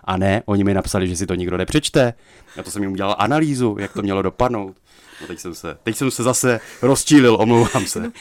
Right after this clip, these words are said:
Speaker 2: takhle nějak vášnivě mluvil Jindřich Šídlo o fotbale? Nebo
Speaker 1: Ano,
Speaker 2: to ještě,
Speaker 1: jo,
Speaker 2: jo, já
Speaker 1: myslím,
Speaker 2: jenom,
Speaker 1: myslím, že
Speaker 2: jo,
Speaker 1: ano, ano,
Speaker 2: já si to
Speaker 1: ano,
Speaker 2: tak
Speaker 1: ano,
Speaker 2: jenom
Speaker 1: ano,
Speaker 2: jako
Speaker 1: ano.
Speaker 2: srovnávám, abychom, až tu knížku budeme číst, si uměli představit intonaci a ten,
Speaker 1: Ano,
Speaker 2: eh,
Speaker 1: ano,
Speaker 2: opět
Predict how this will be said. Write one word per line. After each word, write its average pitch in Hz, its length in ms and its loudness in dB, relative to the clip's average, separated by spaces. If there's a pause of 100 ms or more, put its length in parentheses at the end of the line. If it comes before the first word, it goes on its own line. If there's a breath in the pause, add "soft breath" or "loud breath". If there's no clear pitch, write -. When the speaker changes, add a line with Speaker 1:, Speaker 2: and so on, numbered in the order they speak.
Speaker 2:
takhle 214 240 -10
nějak 254 220 -6
vášnivě 214 460 -4
mluvil 208 240 -8
Jindřich 196 300 -10
Šídlo 208 220 -8
o 202 60 -10
fotbale? 180 500 -4
Nebo 262 200 -4
Speaker 1:
Ano, 147 160 6
Speaker 2:
to 98 60 0
ještě, 120 120 2
Speaker 1:
jo, 127 80 6
Speaker 2:
jo, 110 60 6
já 110 60 4
Speaker 1:
myslím, 117 160 2
Speaker 2:
jenom, 113 120 2
Speaker 1:
myslím, 120 180 -2
že 107 60 -2
Speaker 2:
jo, 95 60 -2
Speaker 1:
ano, 95 260 -8
ano, 90 100 -6
Speaker 2:
já 208 60 -6
si - 80 -8
to 90 60 -6
Speaker 1:
ano, - 40 -12
Speaker 2:
tak 202 120 -6
Speaker 1:
ano, 208 60 -6
Speaker 2:
jenom 202 140 -4
Speaker 1:
ano, 214 100 -6
Speaker 2:
jako - 120 -8
Speaker 1:
ano. 247 40 -2
Speaker 2:
srovnávám, 185 640 -2
abychom, 185 280 -8 (240 loud breath)
až 185 120 -8
tu - 100 -12
knížku - 300 -12
budeme 185 240 -4
číst, - 240 -10
si - 100 -8
uměli 180 260 -6
představit 170 460 -12
intonaci 156 680 -8
a - 80 -10
ten, 165 220 -8
Speaker 1:
Ano, 165 140 -8
Speaker 2:
eh, 151 120 -8
Speaker 1:
ano, - 160 -8 (100)
Speaker 2:
opět 196 300 -6